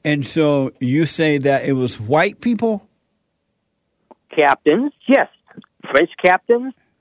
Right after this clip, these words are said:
Speaker 2: Spanish captains,
Speaker 1: But
Speaker 2: British
Speaker 1: you don't
Speaker 2: captains,
Speaker 1: know that.
Speaker 2: German captains.
Speaker 1: You don't
Speaker 2: I
Speaker 1: know
Speaker 2: know that for a fact.
Speaker 1: You
Speaker 2: I
Speaker 1: don't
Speaker 2: know
Speaker 1: know.
Speaker 2: that for a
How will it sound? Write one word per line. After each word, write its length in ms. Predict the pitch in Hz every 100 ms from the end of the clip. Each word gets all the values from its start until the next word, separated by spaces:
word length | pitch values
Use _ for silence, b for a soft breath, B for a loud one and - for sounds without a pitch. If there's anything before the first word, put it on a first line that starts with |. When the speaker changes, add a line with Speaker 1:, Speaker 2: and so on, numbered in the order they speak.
| _ _ -
Speaker 2:
Spanish 300 | 156 175 202 -
captains, 520 | 214 214 - 233 247 247 _ - - -
Speaker 1:
But 240 | 170 349
Speaker 2:
British 100 | - -
Speaker 1:
you 240 | - 226 202
don't 20 |
Speaker 2:
captains, 320 | 196 185 170
Speaker 1:
know 260 | 160 175 175
that. 300 | 165 147 147
Speaker 2:
German 220 | 214 233
captains. 500 | - 233 226 254 247 -
Speaker 1:
You 160 | 135 170
don't 160 | 175
Speaker 2:
I 60 | 180
Speaker 1:
know 240 | 147 165
Speaker 2:
know 0 |
that 220 | 165 196 -
for 100 | 202
a 40 | - -
fact. 300 | 190 160 -
Speaker 1:
You 120 | 135
Speaker 2:
I 60 | 180
Speaker 1:
don't 140 | 180 175
Speaker 2:
know 120 | 208
Speaker 1:
know. 140 | 165
Speaker 2:
that 160 | 160 -
for 100 |
a 60 | 226